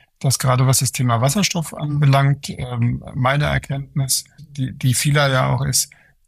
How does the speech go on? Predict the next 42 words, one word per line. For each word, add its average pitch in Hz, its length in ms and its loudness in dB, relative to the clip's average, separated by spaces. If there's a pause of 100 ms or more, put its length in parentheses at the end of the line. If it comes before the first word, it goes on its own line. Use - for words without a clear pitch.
dass 123 180 0
wir 131 120 2
durchaus 135 480 0
nicht 156 180 2
nur 175 100 2
für 147 140 -2
den 127 160 0
Transport, 139 640 0
sondern 120 360 -2
an 117 300 -4
vielen 156 380 2
Stellen, 120 400 -2 (540)
ähm, 120 580 -4
in 120 140 -4
der 123 120 -4
Industrie, 127 640 -2
also 117 220 -6
sei 120 180 -2
es 123 140 -2
angefangen 127 640 -2
von 123 240 0
dem 117 180 -2
Thema, 120 480 -4
äh, 123 180 -6
grünem 120 440 0
Stahl, 120 560 2 (140)
äh, 127 120 -8
bis 117 240 0
hin 127 220 6
zu 120 440 -6
Lackieranlagen, 117 920 -2
die 113 100 -6
vielleicht 117 300 -4
nicht 135 160 -4
mit 117 160 -4
Gas, 120 260 0
sondern 120 280 0
mit 113 140 -6
Wasserstoff 123 520 -4
betrieben 123 420 -6
werden 120 280 -4
können, 123 300 -2